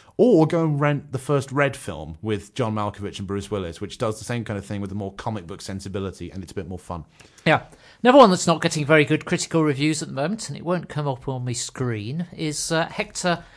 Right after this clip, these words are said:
Speaker 2: and the Search for Happiness.
Speaker 1: Which is the new film by Peter Chelsom, who started off pretty well. He made a strange, quirky comedy called Funny Bones, but most recently did the Hannah Montana movie. So make of that what you will.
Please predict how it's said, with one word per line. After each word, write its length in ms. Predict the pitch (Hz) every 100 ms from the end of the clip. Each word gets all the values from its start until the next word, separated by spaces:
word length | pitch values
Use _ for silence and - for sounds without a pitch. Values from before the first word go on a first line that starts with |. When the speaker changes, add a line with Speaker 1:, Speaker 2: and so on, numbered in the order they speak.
| -
Speaker 2:
and 300 | 160 156 156 156
the 140 | 156
Search 360 | - 160 156 -
for 120 | 170
Happiness. 720 | 180 - 101 92 - - -
Speaker 1:
Which 180 | - -
is 100 | 196
the 60 | 208
new 140 | 247
film 200 | 247 202
by 120 | 185
Peter 280 | 180 220 196
Chelsom, 720 | 160 - 196 202 - 98 92 87 -
who 320 | 156 147 -
started 520 | - - 247 320 208
off 300 | 220 156 -
pretty 260 | - 160 156
well. 400 | 131 170 135 98
He 120 | 110
made 380 | 135 127 117 113
a 80 | 120
strange, 540 | - - 147 139 131 -
quirky 320 | 139 127 123
comedy 320 | - 123 120
called 200 | - 110
Funny 280 | - 151 127
Bones, 400 | 98 76 85 87
but 300 | 113 107 113
most 320 | 131 135 131
recently 340 | 120 117 110 107
did 220 | 110 104
the 60 | 107
Hannah 220 | 113 110
Montana 480 | 107 104 117 110 98
movie. 460 | 87 82 82 80 - _ - - - - - -
So 200 | 98 98
make 220 | 107 104
of 80 | 104
that 160 | 95
what 140 | 92 85
you 100 | 95
will. 360 | 101 98 92